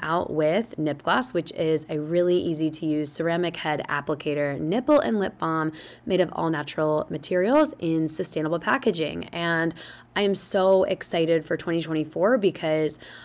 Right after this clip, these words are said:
I am pregnant. Like, I'm not pregnant, but I, that's my mantra. I am pregnant this year, whether it is over the next six months. I am recording this in January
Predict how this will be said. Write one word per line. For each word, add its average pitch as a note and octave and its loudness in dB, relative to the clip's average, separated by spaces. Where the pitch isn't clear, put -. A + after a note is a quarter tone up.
I F#3+ 4
am F3 2
pregnant. C4 4
Like, F#3 2
I'm E3 -2
not D3+ 0
pregnant, - -4
but F3+ 4
I, F3 4
that's F3+ 2
my G3+ 2
mantra. A#3+ 4
I E3 4
am A#3 4
pregnant A3 4
this G3+ 0
year, G3+ 4
whether E3+ 4
it E3 0
is D#3 2
over G3 6
the G3 4
next F3 -2
six - -4
months. A3 2
I D#3+ -2
am D#3+ 2
recording E3 0
this D3+ -2
in D3 -2
January G3 2